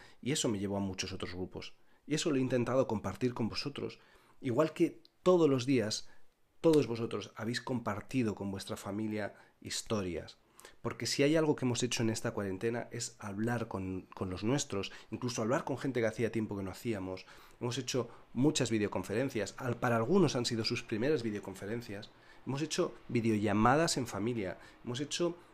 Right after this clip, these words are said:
mm, aperitivos en videollamada. Y nunca habíamos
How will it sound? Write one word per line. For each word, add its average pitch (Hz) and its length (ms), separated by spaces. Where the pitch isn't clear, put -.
mm, 101 600
aperitivos 120 920
en 117 120
videollamada. 104 720
Y 123 80
nunca 156 500
habíamos 123 560